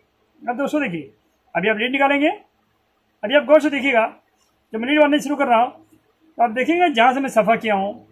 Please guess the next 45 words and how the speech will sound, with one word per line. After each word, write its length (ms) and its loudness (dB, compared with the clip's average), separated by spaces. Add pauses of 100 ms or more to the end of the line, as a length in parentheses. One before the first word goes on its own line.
(640)
ये 80 0
देखिए, 280 -4 (220)
आप 160 -4
चमक 260 -4
रहा 100 2
हो 60 2
मेरे 120 0
हाथों 160 2
के 60 -2
अंदर, 220 0 (840)
मैं 200 0
लीड 200 -2
बांधूंगा, 280 2
देखिए, 640 -2 (760)
ये 120 -2
देखिए, 320 -4 (440)
यहाँ 160 2
से 120 -6
लिया, 200 0 (380)
आप 120 0
गौर 140 0
से 100 -6
देखिए, 360 -10 (1080)
आपका 260 -2
दो 220 6
राउंड 280 6
जो 60 4
आपने 160 -2
सफ़ा 240 0
नहीं 140 -4
किया 120 -2
है, 80 0
वो 260 -4
लपेटना 320 -4
चाहिए 140 -10
इसके 160 -8
अंदर। 140 -2 (1400)
दोस्तों, 240 -6
बहुत 240 4
बारीकी 260 4
से 60 -6
बता 180 0
रहा 100 2
हूँ 80 -4
मैं, 120 -2